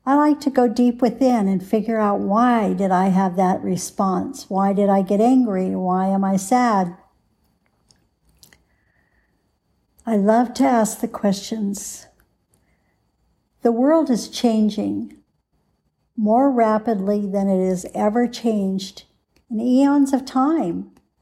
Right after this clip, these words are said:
But do we notice? Do we notice all the different things that are happening?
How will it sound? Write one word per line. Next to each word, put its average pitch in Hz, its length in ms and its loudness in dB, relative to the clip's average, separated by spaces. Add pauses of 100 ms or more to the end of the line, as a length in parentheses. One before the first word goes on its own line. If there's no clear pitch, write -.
(400)
But 220 100 -8
do 302 160 2
we 330 160 2
notice? 196 880 0 (800)
Do 247 160 2
we 285 140 4
notice 233 480 2
all 208 400 0
the 220 100 0
different 214 500 -4
things 202 360 0
that 208 100 2
are 185 120 0
happening? 202 760 -2